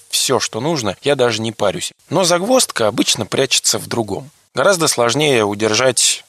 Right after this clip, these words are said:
слушателя. Гораздо сложнее дать ему то, э, что он хочет, что ли. Хотя это не всегда правильно.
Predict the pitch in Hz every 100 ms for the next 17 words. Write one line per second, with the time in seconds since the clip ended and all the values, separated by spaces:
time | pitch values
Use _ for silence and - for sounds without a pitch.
0 | _ - 117 107 - - - _ _ 104
1 | 110 151 151 143 135 127 156 151 127 113
2 | 127 131 123 120 110 - 147 165 156 -
3 | - - 156 - 131 117 - 113 - 113
4 | - - 107 92 95 _ - 151 240 240
5 | 196 - 165 160 156 139 98 95